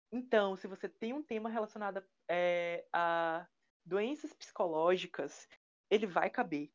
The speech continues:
Se você tem um tema relacionado a bullying, ele vai caber. Se ele tem... se você tem um tema relacionado à educação, o quanto aquele processo é desgastante, vai caber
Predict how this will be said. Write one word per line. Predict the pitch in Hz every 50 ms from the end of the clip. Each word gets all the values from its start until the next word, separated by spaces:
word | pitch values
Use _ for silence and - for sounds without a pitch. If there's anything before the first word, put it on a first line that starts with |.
| _ _ - _ _ _ _ _ _ _
Se | - 196
você | 180 185 185 -
tem | 196 - - 208 233
um | 262
tema | 254 247 220 214 220
relacionado | 214 220 208 208 - 208 196 185 190
a | 190
bullying, | 180 165 165 170 170 190 208 196 190 170 147 151 _ _ _
ele | 175 180 175
vai | 156 160 160 160 190
caber. | 185 - 214 180 160 160 165 160 151 160
Se | 160 - -
ele | 165 165
tem... | _ - 196 190 180 - _
se | - -
você | 180 185 - 226
tem | 214 233
um | 233 220
tema | 220 226 202 202
relacionado | 190 202 185 185 185 - 196 185 170 185
à |
educação, | 180 175 185 - - 233 233 - - - 185 180 190 196 190 175
o | 165 156 - - _ _
quanto | - 202 208 -
aquele | 254 - 247 226
processo | 226 - 214 214 - 202 - -
é | 196
desgastante, | 180 - _ 180 170 165 - - - 180 196 208 220 220 - - - - _ _ _ _ _
vai | - 185 185 214 208 220
caber | - 277 262 208 208 196 208 -